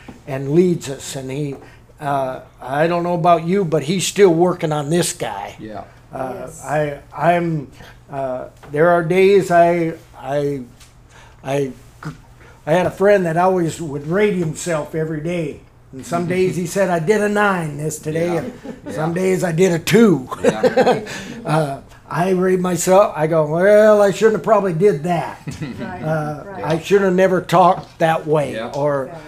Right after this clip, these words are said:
Speaker 3: Right.
Speaker 1: uh,
Speaker 3: Exactly.
Speaker 1: the other day I had to call a, uh, one of my guys and say, "Now I, I was upset because the job didn't get done, but I didn't understand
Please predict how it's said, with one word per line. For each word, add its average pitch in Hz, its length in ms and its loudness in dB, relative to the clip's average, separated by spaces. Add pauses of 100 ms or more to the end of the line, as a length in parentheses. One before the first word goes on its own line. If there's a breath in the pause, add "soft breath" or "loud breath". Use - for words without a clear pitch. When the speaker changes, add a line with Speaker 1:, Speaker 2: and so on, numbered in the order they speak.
(180)
Speaker 3:
Right. - 20 -18
Speaker 1:
uh, 139 380 -6
Speaker 3:
Exactly. 160 300 -18
Speaker 1:
the 147 140 -4
other 170 180 -2
day 175 180 0
I 170 120 4
had 165 240 -2
to 160 440 2
call 180 300 4
a, 156 180 2 (340 loud breath)
uh, 147 340 -4 (200)
one 160 240 -2
of 165 60 -2
my 160 240 -2
guys 175 600 2
and 143 240 -8
say, 180 300 -4
"Now 175 260 2
I, 160 200 2 (600 soft breath)
I 160 100 0
was 170 280 0
upset 208 720 0 (600)
because 165 460 0
the 143 100 -6
job 175 380 4
didn't 170 200 2
get 151 220 0
done, 180 300 2
but 143 160 -2
I 156 120 0
didn't 175 360 2
understand 170 800 -4